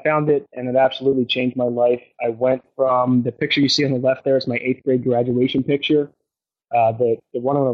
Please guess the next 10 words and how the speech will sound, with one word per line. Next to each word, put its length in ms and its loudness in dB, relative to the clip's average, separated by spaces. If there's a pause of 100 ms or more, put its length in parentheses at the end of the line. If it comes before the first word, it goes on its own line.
right 120 4
is 120 0
my 140 -4
most 340 -2
recent 460 0
competition 500 -2
season 580 0
for 180 -2
bodybuilding. 640 0 (640)
And 420 0